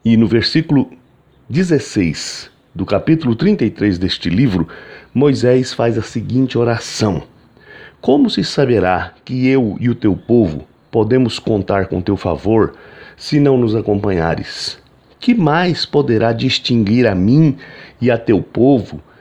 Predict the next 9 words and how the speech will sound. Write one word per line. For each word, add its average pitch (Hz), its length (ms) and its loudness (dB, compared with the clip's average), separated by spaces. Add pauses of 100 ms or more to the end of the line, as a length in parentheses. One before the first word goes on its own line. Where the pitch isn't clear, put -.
(120)
de 123 120 -2
todos 151 500 0
os 139 140 0
demais 110 420 0
povos 107 840 -2 (160)
da 101 180 -2
face 110 400 -4
da 92 140 -4
terra?" 120 420 -2